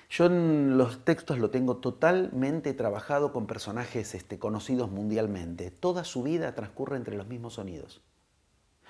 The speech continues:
Los nombres en los que se mueve. Había una prueba que llamaban los egipcios, este, la prueba Ren.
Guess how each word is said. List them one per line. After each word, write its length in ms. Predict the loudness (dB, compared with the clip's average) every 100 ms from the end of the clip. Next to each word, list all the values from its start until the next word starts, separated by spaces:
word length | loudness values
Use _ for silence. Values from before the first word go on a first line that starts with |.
| -12
Los 200 | -8 -6
nombres 460 | -4 -4 -4 -8 -6
en 120 | -8
los 80 | -6
que 100 | -10
se 160 | -8 -6
mueve. 280 | -4 -4 -6 -16 -18 2
Había 180 | 4 6
una 160 | 6
prueba 240 | 6 8 6
que 80 |
llamaban 320 | 6 8 10 10
los 160 | 4
egipcios, 600 | -2 -4 0 6 6 6 -8
este, 340 | -10 -6 -4
la 180 | -2 -2
prueba 420 | 2 2 4 2 4
Ren. 440 | 6 6 4